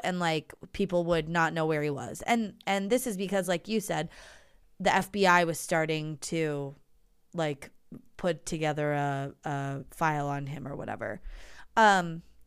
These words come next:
okay, so all this is heating up. He knows the F B I is, like, interested in him.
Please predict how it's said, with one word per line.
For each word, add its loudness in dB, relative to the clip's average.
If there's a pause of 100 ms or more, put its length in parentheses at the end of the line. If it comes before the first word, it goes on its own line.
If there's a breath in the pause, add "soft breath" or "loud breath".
okay, 6
so 6 (880)
all 12
this 2
is -4
heating 2
up. 2 (240)
He 2
knows 8
the 0
F 4
B 4
I 10
is, 2
like, -2
interested -2
in -2
him. -4